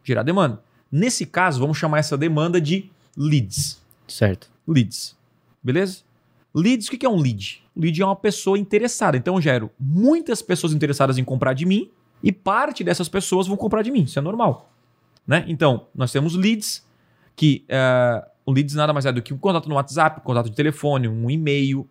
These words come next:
Speaker 1: e assim por diante. Você tem um contato de alguém pra poder oferecer o seu produto pra ela. Então, olha só, você nunca vai vender cem se você não tiver pelo menos duzentos, trezentos, quatrocentos leads.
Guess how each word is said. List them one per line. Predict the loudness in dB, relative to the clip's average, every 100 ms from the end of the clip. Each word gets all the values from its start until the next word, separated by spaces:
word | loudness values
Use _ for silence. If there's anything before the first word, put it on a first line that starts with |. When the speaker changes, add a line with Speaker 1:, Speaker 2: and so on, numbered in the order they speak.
| -4
Speaker 1:
e | -2
assim | 0 0
por | 2
diante. | 0 0
Você |
tem | -2
um | 0
contato | 0 0 2 2 4
de |
alguém | 0 2 0 0 -12 _ -4
pra | -2 0
poder | 2 0
oferecer | 0 -2 0 0 0 -2
o |
seu | 0 0 0
produto | 0 -2
pra | 0 0
ela. | 0 -2 _ _ _ _ _
Então, | -2
olha | 0
só, | 2
você | 0 0 0
nunca | 0 0 0
vai | 2 2
vender | 2 0 0 0
cem | 0 2 2 0 -4 _ _ _ _ _ _ -8
se | -2
você | 0
não | 0
tiver | -2
pelo | 0 2 4
menos | 2 2 -4 -12 _ _
duzentos, | -4 0 2 0 -2
trezentos, | 0 0 -2 0
quatrocentos | 0 0 -2
leads. | 0 -2 -4